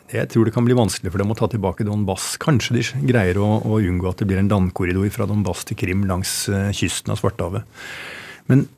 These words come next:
uansett så betyr det at begge parter ikke får det som de vil. Ingen har tenkt å gi seg. Det betyr at vi får en lavintensitetskonflikt, altså at vi får en småkrig, da, om du vil,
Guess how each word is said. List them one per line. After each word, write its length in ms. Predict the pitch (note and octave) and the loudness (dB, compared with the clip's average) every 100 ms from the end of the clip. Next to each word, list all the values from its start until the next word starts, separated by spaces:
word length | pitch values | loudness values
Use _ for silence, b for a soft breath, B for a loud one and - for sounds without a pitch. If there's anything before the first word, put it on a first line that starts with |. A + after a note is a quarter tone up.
| - _ - | -20 _ 4
uansett 420 | B2 B2+ F#3 F#3 | 6 6 2 0
så 140 | - C#3 | 0 2
betyr 360 | A#2 - A#2+ G#2+ | 2 4 4 6
det 60 | A2+ | 0
at 160 | - | 2
begge 220 | C3+ G2+ G#2+ | 2 4 2
parter 320 | G2+ - B2 | 2 2 0
ikke 160 | A#2+ B2 | 0 -2
får 180 | G#2+ G2 | 0 -2
det 60 | B2 | 0
som 80 | C#3 | 4
de 80 | E3 | 4
vil. 180 | A3 F#3 - _ b b b b b _ | 4 0 -8 _ b b b b b _
Ingen 240 | D3+ A2+ A#2 | 4 4 4
har 80 | |
tenkt 200 | A#2 G2 C3 | 2 2 2
å 40 | |
gi 140 | G#2+ G#2 | 2 2
seg. 260 | - G3 C#3+ | 0 2 2
Det 80 | B2+ | 2
betyr 300 | - G#2+ G2+ | 0 0 0
at 100 | B2 | -2
vi 80 | |
får 300 | - G#2 F2+ | -2 0 0
en 120 | G#2 A2 | 2 2
lavintensitetskonflikt, 1300 | G#2 F2 E2+ F2 E2+ F#2+ G2+ G2 - A2+ A#2 A#2+ - A#2 | 0 -2 -6 -8 -8 -6 -6 -6 -6 -8 -6 -8 -6 -6
altså 160 | A#2 | -6
at 80 | - | -4
vi 80 | A2+ | -4
får 240 | - F#2+ G#2+ | -2 -2 -2
en 120 | G2+ | -2
småkrig, 720 | - B2 F#2+ - - G#2+ C#3+ | 2 2 2 -4 -4 -2 -2
da, 120 | A#2+ B2 | -2 -4
om 80 | A#2 | -6
du 60 | |
vil, 160 | A#2 | -6